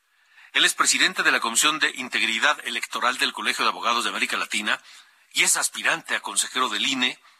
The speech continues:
y está esta noche con nosotros aquí en Las Coordenadas de la Información. Sergio, qué gusto y gracias por estar aquí.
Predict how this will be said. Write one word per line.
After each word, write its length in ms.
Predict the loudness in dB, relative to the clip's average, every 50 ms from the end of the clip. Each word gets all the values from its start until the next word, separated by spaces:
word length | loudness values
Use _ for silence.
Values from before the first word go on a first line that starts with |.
| _ _ _ _ _ _ _ _
y 120 | -2 0
está 320 | 0 2 2 2 2 2 2
esta 200 | 0 -2 -2 -2
noche 220 | -2 -2 -2 -2
con 120 | -4 -2 -2
nosotros 340 | -2 -2 -2 0 0 0
aquí 160 | 0 0 -4 -4
en 60 | -2
Las 120 | -2 -2
Coordenadas 420 | -4 -4 -6 -4 -2 0 0 0 0
de 60 | -2
la 60 | -4
Información. 560 | -4 -2 -2 2 4 6 6 4 2 0 -4 -8 -12 -14 -14 -12 -12 -12 -12 -14 -2 2
Sergio, 380 | 4 4 4 4 2 0 2
qué 140 | 2 2 2
gusto 600 | 2 4 4 4 4 4 2 2 2 2 0 -6 -14
y 160 | -14 -2 2
gracias 320 | 4 4 4 4 2 0
por 160 | 0 -2 -2 -2
estar 220 | 2 2 2 2
aquí. 260 | 2 0 -4 -6 -8